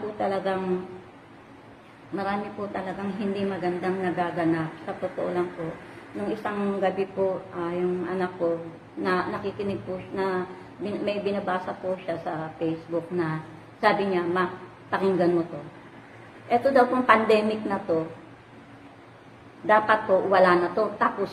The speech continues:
na. Pero ginawang scam. Ginawa pong scam ng mga tao po na talaga pong naghahangad ng mga pansarili nilang motibo. Kaya po hanggang ngayon,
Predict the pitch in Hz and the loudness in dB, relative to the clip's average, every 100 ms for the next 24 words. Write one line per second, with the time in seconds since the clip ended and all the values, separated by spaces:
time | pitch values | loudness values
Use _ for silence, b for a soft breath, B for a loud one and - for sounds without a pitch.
0 | - 185 180 170 - - - - - - | -2 -2 -2 -4 -10 -18 -20 -20 -6 2
1 | 214 214 214 185 214 214 208 202 185 - | 6 6 4 2 2 4 4 2 0 -2
2 | - 190 196 190 180 - - - - - | 4 6 6 0 -6 -14 -18 -20 -20 -20
3 | - - 175 226 233 220 226 170 202 - | -20 -10 -2 2 4 4 2 -2 -4 -4
4 | 208 190 185 175 - - - - - - | 0 2 0 -6 -10 -18 -20 -20 -20 -20
5 | - - 220 226 226 226 226 214 208 220 | -16 0 2 4 4 4 4 4 4 2
6 | - 214 190 214 220 214 220 220 220 214 | -2 -2 0 2 2 2 2 4 4 6
7 | 247 226 208 - - 202 196 208 196 208 | 4 4 2 0 6 6 8 8 8 8
8 | 220 170 - - - - - - - - | 6 4 -6 -12 -16 -16 -18 -20 -20 -20
9 | - - - - 190 202 202 202 202 202 | -18 -18 -12 -2 0 2 0 4 2 2
10 | - 190 190 185 185 180 180 175 170 165 | 2 2 2 0 2 2 2 2 2 0
11 | 170 160 156 156 160 - - - - - | 0 -2 -2 -6 -6 -10 -14 -16 -14 -14
12 | - - - - - 185 180 185 190 190 | -14 -14 -14 -10 0 4 4 4 2 2
13 | 185 180 175 175 175 180 170 | 2 4 4 4 4 2 0